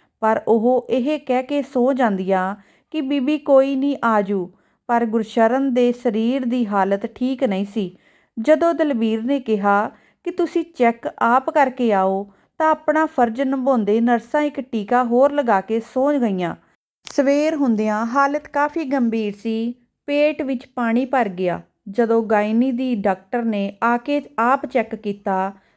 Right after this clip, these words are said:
ਤਾਂ ਉਸ ਨੂੰ ਪਤਾ ਲੱਗ ਗਿਆ ਕਿ ਹੁਣ ਇਲਾਜ ਵੱਲੋਂ ਉਸ ਦੇ ਵੱਸੋਂ ਬਾਹਰ ਹੈ, ਤਾਂ ਉਹਨਾਂ ਨੇ ਡੀ ਐਮ ਸੀ ਲੁਧਿਆਣਾ ਵਿਖੇ ਭੇਜ ਦਿੱਤਾ। ਹਸਪਤਾਲ 'ਚ ਜਾਂਦਿਆਂ ਗੁਰਸ਼ਰਨ ਨੇ ਬੇਹੋਸ਼ੀ ਹਾਲਤ 'ਚ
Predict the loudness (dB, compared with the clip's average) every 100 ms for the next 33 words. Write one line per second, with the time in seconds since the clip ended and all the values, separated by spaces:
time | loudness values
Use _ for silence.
0 | _ -4 -2 -2 -2 -2 -2 0 2 2
1 | 0 -2 0 0 0 -2 -4 -2 -2 -2
2 | 0 2 2 0 0 -2 -2 -2 -4 -8
3 | _ _ _ 0 0 0 -2 -2 -2 -4
4 | -2 -2 0 -2 0 0 0 0 -2 -4
5 | _ _ _ -8 -8 0 0 2 0 0
6 | 0 -2 -2 0 2 0 -2 -4 -4 0
7 | 0 2 0 0 -2 -2 -2 -2 0 0
8 | -2 -8 _ _ _ _ _ _ _ _
9 | -4 0 0 0 -4 -2 -4 -4 -8 _
10 | _ _ -2 -2 -4 -2 0 0 0 0
11 | 2 0 0 0 -2 -2 0 0 0 -2
12 | -2 -2 -2 2 0 0 -6 -2 0 0
13 | 0 -4 _